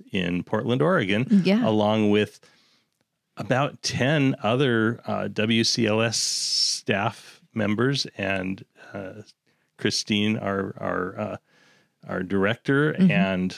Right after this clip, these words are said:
Speaker 1: uh,
Speaker 2: And there was some Bellingham Public Library colleagues
Speaker 1: Bellingham
Speaker 2: down
Speaker 1: Public
Speaker 2: there
Speaker 1: Library.
Speaker 2: too, right? Yep. Yep.
Speaker 1: That's right. We, we, um, we went separately, but we
Speaker 2: Sure.
Speaker 1: did connect.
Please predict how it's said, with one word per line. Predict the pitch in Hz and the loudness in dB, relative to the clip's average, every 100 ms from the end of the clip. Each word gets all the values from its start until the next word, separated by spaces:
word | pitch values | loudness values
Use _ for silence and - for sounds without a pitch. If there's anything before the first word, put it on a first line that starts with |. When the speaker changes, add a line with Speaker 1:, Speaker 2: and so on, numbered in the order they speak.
| - - | -12 -18
Speaker 1:
uh, | - 90 190 - 160 - _ _ _ _ _ | -14 -10 -10 -10 -14 -20 _ _ _ _ _
Speaker 2:
And | 196 | 4
there | 175 | 4
was | 165 160 | 4 2
some | 160 147 143 - | 2 2 0 -4
Bellingham | - 135 143 156 | -2 0 2 2
Public | 156 156 - | 2 0 0
Library | 160 165 208 220 226 233 233 | 0 2 4 4 4 4 2
colleagues | 240 226 - 240 247 | 2 2 4 4 4
Speaker 1:
Bellingham | 254 | 4
Speaker 2:
down | 226 233 233 | 4 6 6
Speaker 1:
Public | 233 | 6
Speaker 2:
there | 240 | 4
Speaker 1:
Library. | 240 233 262 | 4 4 4
Speaker 2:
too, | |
right? | 233 262 - | 4 2 2
Yep. | 202 220 294 - | 2 2 0 -2
Yep. | 185 | 0
Speaker 1:
That's | 196 269 147 | 2 2 0
right. | 143 98 | 0 2
We, | 104 101 | 4 4
we, | 104 98 101 95 113 | 2 2 4 4 0
um, | 98 87 85 85 _ | -2 -2 -4 -8 _
we | 107 107 | 2 2
went | 120 123 | 2 0
separately, | - 139 147 139 101 101 | 0 0 0 0 2 2
but | 92 | 0
we | 104 | 2
Speaker 2:
Sure. | 175 | 2
Speaker 1:
did | 123 104 98 | 2 -2 -2
connect. | - 110 123 117 - | -6 -2 -4 -6 -14